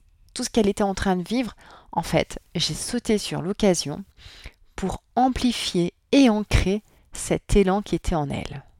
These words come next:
Comment et pourquoi est-ce que j'ai fait ça ? Alors le comment ? Bah, je lui ai demandé de me décrire ce qu'elle ressentait au niveau corporel, au niveau émotionnel,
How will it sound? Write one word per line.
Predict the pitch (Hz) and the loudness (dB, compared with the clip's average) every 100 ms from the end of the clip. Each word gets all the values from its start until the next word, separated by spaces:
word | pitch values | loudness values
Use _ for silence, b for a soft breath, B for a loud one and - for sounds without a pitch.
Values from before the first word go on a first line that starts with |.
| _ _ _ _ _ _ _ _ _ _ _ - _ _ _ _ | _ _ _ _ _ _ _ _ _ _ _ -20 _ _ _ _
Comment | - 311 254 269 - _ - | 2 4 2 0 -6 _ -4
et | 208 214 - _ | 0 0 -2 _
pourquoi | - 349 - _ - 302 349 - | -4 -4 -4 _ 4 4 4 -2
est-ce | 240 247 | -2 -2
que | 220 | -4
j'ai | 208 247 | -2 -4
fait | - | -4
ça ? | 190 - - - _ _ B B B B B B B B B _ | -8 -6 -8 -10 _ _ B B B B B B B B B _
Alors | 220 240 269 | 4 6 4
le | 240 | 2
comment ? | - 202 165 147 - _ | 0 -4 -4 -6 -12 _
Bah, | 190 - | -6 -4
je | 208 | -2
lui | 233 | 2
ai | 370 | 2
demandé | 294 214 240 | 2 4 4
de | 247 | 2
me | 220 | 0
décrire | 214 - 240 | 0 2 -2
ce | - | 0
qu'elle | - | -2
ressentait | 175 190 - 208 - 147 | 0 -2 -2 -4 -2 -2
au | 170 | -2
niveau | 165 151 | -2 -4
corporel, | 143 139 - 247 226 185 180 185 185 | -6 -8 -2 0 2 4 6 6 4
au | 170 | 0
niveau | 165 156 | -4 -2
émotionnel, | 156 156 165 233 220 196 202 | -4 -4 -4 -2 2 4 4